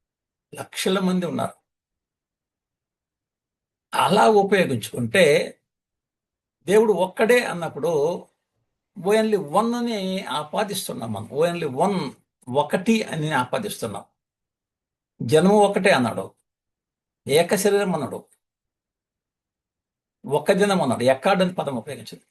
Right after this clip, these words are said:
అక్కడ ఎక్కాడ్, ఇక్కడ కూడా ఎక్కడ, ఎక్కడ కూడా ఎక్కాడ్, ఎక్కాడ్ అనే పదం వచ్చినప్పుడు యునైటెడ్, యూనిటీ వన్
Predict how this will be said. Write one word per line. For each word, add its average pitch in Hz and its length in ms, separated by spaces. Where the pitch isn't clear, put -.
అక్కడ - 260
ఎక్కాడ్, 175 400
ఇక్కడ 165 260
కూడా 160 180
ఎక్కడ, 135 220
ఎక్కడ 135 260
కూడా 143 220
ఎక్కాడ్, 135 460
ఎక్కాడ్ 139 320
అనే 127 120
పదం 143 280
వచ్చినప్పుడు 143 680
యునైటెడ్, 151 560
యూనిటీ 147 520
వన్ 147 240